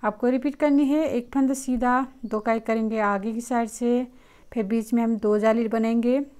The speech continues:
फिर दो काई करेंगे पीछे की साइड से, फिर एक फंदा सीधा। आपको इन्हीं फंद, इन्हीं छः फंदा आपको बार बार रिपीट करनी होगी। आपको कितना बार रिपीट करनी है,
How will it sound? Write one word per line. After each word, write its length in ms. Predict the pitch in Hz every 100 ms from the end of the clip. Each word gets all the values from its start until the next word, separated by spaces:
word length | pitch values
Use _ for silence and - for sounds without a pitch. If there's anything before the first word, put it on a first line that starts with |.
| -
फिर 140 | 262 240
दो 140 | 226
काई 180 | 220 233
करेंगे 260 | 233 233 240
पीछे 320 | 240 214 -
की 140 | 240 254
साइड 260 | 254 240
से, 160 | 240 262
फिर 140 | 254
एक 200 | 220 220
फंदा 340 | - 208 202 220
सीधा। 360 | - 190 170 175 _ - - - - - - -
आपको 460 | 247 247 277 311 311
इन्हीं 240 | 294 254 285
फंद, 200 | 294 262
इन्हीं 220 | 254 269
छः 180 | 269 269
फंदा 260 | 269 269
आपको 200 | 277 269 254
बार 200 | 233 208
बार 140 | 214
रिपीट 240 | 208 -
करनी 280 | - 196 196
होगी। 420 | 190 202 202 254 311 - - -
आपको 220 | 208 233
कितना 280 | 208 214 233
बार 160 | 226 226
रिपीट 220 | 233 233
करनी 240 | 240 240
है, 180 | 240 277